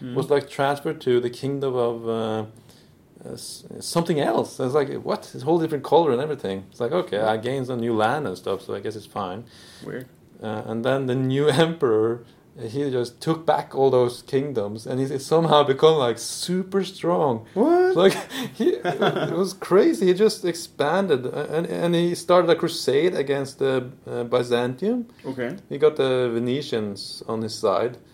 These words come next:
Speaker 2: And that actually happened in real life. Uh, you know, in
Speaker 1: Oh, yeah.
Speaker 2: real history, they just,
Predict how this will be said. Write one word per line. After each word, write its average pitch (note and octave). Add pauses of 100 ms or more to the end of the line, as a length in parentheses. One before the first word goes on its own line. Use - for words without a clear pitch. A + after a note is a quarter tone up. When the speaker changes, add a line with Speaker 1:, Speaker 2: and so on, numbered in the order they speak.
Speaker 2:
And C3
that D#3
actually -
happened D#3
in A2
real A#2
life. C#3 (100)
Uh, C3 (680)
you B2+
know, A2+
in -
Speaker 1:
Oh, -
yeah. A#2
Speaker 2:
real C3+
history, C#3
they A2+
just, A#2+